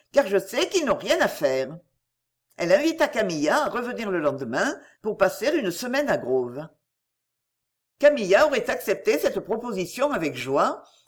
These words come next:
elle se flattait de faire revenir Edgar de ses préventions contre une société qui lui plaisait tant.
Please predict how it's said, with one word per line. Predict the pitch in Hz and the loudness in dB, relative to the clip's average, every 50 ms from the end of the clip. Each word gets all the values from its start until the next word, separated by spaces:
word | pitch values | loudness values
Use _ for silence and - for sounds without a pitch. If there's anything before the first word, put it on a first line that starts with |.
| _ | _
elle | _ 180 202 196 | _ 4 4 4
se | 196 - 185 | 2 0 -6
flattait | - - - 262 285 285 - 285 311 | -6 -2 0 0 0 2 2 -2 -2
de | 302 208 | 0 -4
faire | - - 214 180 165 147 | -2 0 0 0 2 0
revenir | 156 240 240 254 240 202 180 160 | -2 -2 -4 -4 -4 -4 -4 -2
Edgar | 156 147 135 123 131 180 254 285 - 247 | -4 -6 -6 4 4 4 4 4 0 -2
de | 190 | -4
ses | 190 - 190 | -2 -2 -4
préventions | 202 - - 254 254 233 190 185 175 - - 220 262 269 | -6 -4 -4 -4 0 0 -2 -2 -4 -6 -6 -6 -6 -4
contre | 233 202 175 - | -4 -4 -4 -4
une | 165 143 135 127 | -6 -6 -6 -8
société | - - 262 254 - - 208 180 175 - 202 220 302 311 | -8 -8 -10 -10 -4 0 0 0 0 2 0 0 0 0
qui | 330 269 | -2 -2
lui | 208 294 | -2 -4
plaisait | - - 208 214 185 175 160 160 | -4 -2 -2 -2 0 -2 -4 -4
tant. | - - 123 123 123 127 143 - | -2 -4 -4 -4 -4 -10 -14 -18